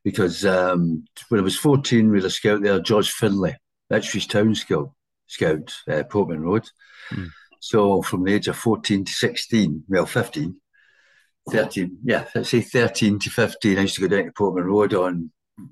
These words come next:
Speaker 1: schoolboy trials, you know, at, uh, and they were looking for, obviously, their youth policy was quite good at the time. I think it was, uh, Robson, Bobby Robson was the,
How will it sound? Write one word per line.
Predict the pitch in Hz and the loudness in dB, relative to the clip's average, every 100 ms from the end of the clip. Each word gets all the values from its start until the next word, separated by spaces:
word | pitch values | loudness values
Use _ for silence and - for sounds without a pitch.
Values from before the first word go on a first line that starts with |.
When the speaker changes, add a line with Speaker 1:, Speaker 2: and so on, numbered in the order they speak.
| - | -20
Speaker 1:
schoolboy | - 98 92 90 | -4 0 0 0
trials, | 113 123 135 - - _ _ | 0 2 2 0 -10 _ _
you | 95 | 0
know, | 101 98 | 2 2
at, | 90 - 98 | 0 -2 0
uh, | 87 87 82 82 - - | 2 2 -2 -6 -8 -6
and | 82 | -2
they | 85 | 0
were | |
looking | 87 95 | 0 -2
for, | 85 87 | 0 0
obviously, | 90 - 80 | 0 -2 -2
their | 82 90 | 2 2
youth | 80 98 - | 2 -2 -2
policy | 87 90 - | -2 0 -2
was | 82 | -6
quite | - 82 78 | -4 -4 -2
good | 85 | -2
at | 71 | -4
the | |
time. | - 87 101 - _ _ _ _ | -2 -2 -2 -6 _ _ _ _
I | |
think | - 85 71 | -6 -4 -6
it | - - - - | -8 -16 -18 -12
was, | 76 | -8
uh, | 78 | -4
Robson, | 85 90 101 82 | -2 -2 -2 -4
Bobby | 80 90 | -2 -2
Robson | 92 92 | -2 -8
was | |
the, | 73 | -10